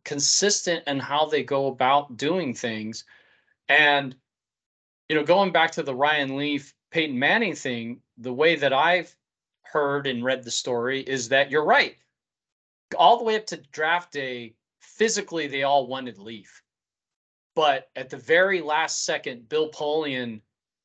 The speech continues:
basically went with Peyton Manning really because of the professionalism that he saw in Manning.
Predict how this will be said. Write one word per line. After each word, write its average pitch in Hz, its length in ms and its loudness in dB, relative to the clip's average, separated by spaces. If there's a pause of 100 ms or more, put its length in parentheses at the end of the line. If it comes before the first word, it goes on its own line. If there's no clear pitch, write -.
(440)
basically 165 640 2
went 151 280 -6
with 139 180 -16
Peyton 160 380 -4
Manning 135 600 -4 (540)
really 190 460 2
because 139 760 0 (300)
of 139 240 -2
the 147 100 -10
professionalism 147 920 -2
that 131 140 -4
he 131 80 -8
saw 143 360 0
in 127 140 -4
Manning. 139 500 -2